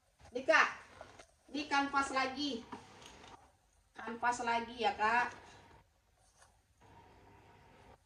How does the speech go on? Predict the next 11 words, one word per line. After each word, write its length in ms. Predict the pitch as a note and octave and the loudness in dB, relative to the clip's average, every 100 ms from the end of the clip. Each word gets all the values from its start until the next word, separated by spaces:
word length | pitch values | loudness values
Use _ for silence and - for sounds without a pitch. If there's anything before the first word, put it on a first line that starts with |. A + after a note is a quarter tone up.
| _ - - - - - - - _ - _ | _ -20 -20 -20 -20 -20 -20 -20 _ -20 _
Sudut 320 | A#3+ B3+ D4 | -10 -6 0
masih 240 | B3+ B3+ A#3+ | 2 2 4
aman, 240 | A#3+ C4 B3+ | 4 4 2
sayang. 400 | A#3+ A3 F3 D3 - - - - - - - _ _ | 2 2 2 -2 -10 -20 -20 -20 -20 -20 -20 _ _
Sudutnya 400 | - G#3+ A3+ A#3 | -14 -2 0 0
masih 320 | B3 A3+ G#3+ G#3 | -2 0 0 0
aman, 240 | A3+ A3+ | 0 -2
Kakak 320 | G3 F#3 - | -4 -2 -2
lihat 160 | G#3 - | -2 -2
dulu 160 | F4 | -2
ya. 320 | F4 G#3+ B3 | 2 4 2